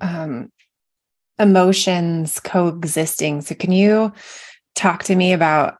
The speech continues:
how that was? Because there had to, there just had to have been, I can only imagine the emotions and the thoughts that were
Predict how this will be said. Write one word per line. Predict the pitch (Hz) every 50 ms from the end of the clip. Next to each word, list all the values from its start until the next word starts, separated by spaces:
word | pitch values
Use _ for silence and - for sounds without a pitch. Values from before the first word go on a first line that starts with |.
| -
how | - 185 - - 170 165 165
that | 160 160 143 - -
was? | - - 170 185 202 214 208 208
Because | - 190 175 175 160 -
there | 180 170
had | 160 175 180 180 170
to, | 180 - -
there | 151 175 180
just | 175 185 190 -
had | 202 196 185
to | 180
have | 175 160
been, | 170 160 160 156 147 -
I | - 165
can | - - 196 185 180 -
only | - 175 180 185 180 180
imagine | 170 170 165 160 156 156 151 139 147 143 135 143 143 151 - _ _ _ - - - - _ _ _ -
the | -
emotions | 170 170 160 156 160 - - 156 151 143 143
and | 143 147
the | 147 147
thoughts | - - 147 143 - - -
that | 165 143 -
were | 151 151 151 151 151 165